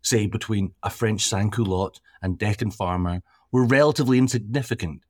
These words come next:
compared to the gulf that separated both from their ruling classes. By the end of Victoria's reign, however,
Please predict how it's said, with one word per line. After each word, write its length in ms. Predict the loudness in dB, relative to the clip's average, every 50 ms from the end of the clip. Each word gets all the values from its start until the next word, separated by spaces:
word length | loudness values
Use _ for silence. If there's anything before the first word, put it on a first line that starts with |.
| _ _ _
compared 300 | -4 -2 0 0 0 0
to 80 | 0 -2
the 80 | -2
gulf 480 | 0 0 2 2 2 2 2 -2 -4 -8
that 140 | -8 -6 -4
separated 580 | -2 -4 -4 -4 -4 -6 -4 -4 -6 -8 -4
both 360 | -2 -2 -2 -2 -4 -8 -14 _ _ _ _
from 140 | -8 -6 -4
their 160 | -4 -4 -4
ruling 280 | -4 -6 -6 -8 -10 -10
classes. 680 | -8 -6 -4 -4 -4 -6 -8 -12 _ _ -20 -20 -20 _ _ _ _ _ _ _ _ _ _ _ _ _ _ _
By 120 | 0 2 4
the 140 | 4 4 4
end 140 | 4 4
of 80 | 2 2
Victoria's 560 | 0 -2 0 2 4 6 6 6 4 4 4
reign, 360 | 2 2 2 2 0 -2 -4 -8 -12 _
however, 540 | -4 -2 0 2 2 0 0 -2 -2 -4 -6